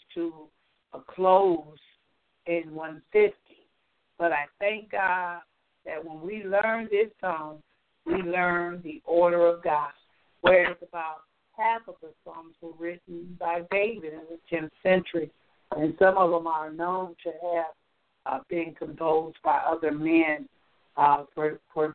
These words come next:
example, the ninetieth century. But we live in the millennium now,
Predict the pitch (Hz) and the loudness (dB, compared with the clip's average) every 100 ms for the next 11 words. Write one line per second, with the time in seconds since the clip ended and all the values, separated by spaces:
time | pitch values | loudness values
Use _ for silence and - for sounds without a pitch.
0 | - 175 175 170 170 156 156 151 151 156 | 2 4 4 4 -4 -4 -2 2 2 2
1 | 151 147 - 214 208 - 139 123 _ _ | -4 -6 2 2 2 -6 -12 -14 _ _
2 | - 156 208 220 202 190 170 156 151 151 | -8 0 4 4 6 4 2 -8 -10 -8
3 | 160 185 190 190 180 175 170 165 160 | -4 -2 -2 -4 -6 -6 -4 -4 -6